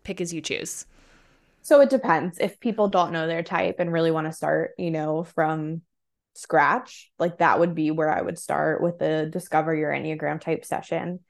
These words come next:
Speaker 1: Okay.
Speaker 2: Um, if people are like, "Oh, I'm kind of familiar with this topic and I wanna learn more," then, like, courses might be,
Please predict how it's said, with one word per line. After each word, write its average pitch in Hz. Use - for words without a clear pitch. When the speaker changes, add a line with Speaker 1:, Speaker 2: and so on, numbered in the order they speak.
Speaker 1:
Okay. 190
Speaker 2:
Um, 170
if 185
people 180
are 170
like, 151
"Oh, 277
I'm 220
kind 226
of 240
familiar 233
with 226
this 226
topic 208
and 170
I 165
wanna 175
learn 165
more," 160
then, 175
like, 160
courses 339
might 170
be, 160